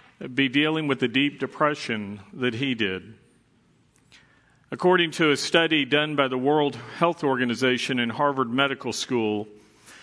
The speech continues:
America may very well be the saddest nation in the world.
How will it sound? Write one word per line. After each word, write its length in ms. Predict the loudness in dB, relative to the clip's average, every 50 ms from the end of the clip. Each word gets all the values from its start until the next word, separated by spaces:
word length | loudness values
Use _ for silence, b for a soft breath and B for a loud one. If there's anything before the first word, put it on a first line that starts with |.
| B B B B
America 460 | B 0 2 4 2 2 2 2 0 2
may 160 | 2 2 2
very 320 | 4 4 4 4 4 4
well 300 | 4 4 4 4 4 2
be 520 | 2 2 2 4 4 4 2 2 0 -2 -6 -10 B B B B B B B B B B B _ _ -2
the 140 | -2 0 0
saddest 600 | 2 2 2 2 2 2 0 -2 -4 -4 -4 -2
nation 480 | 0 0 0 0 -4 -4 -4 -4 -4
in 220 | -4 -4 -4 -2 -2
the 80 | -2
world. 500 | -2 -4 -6 -6 -6 -8 -8 -10 -14 -18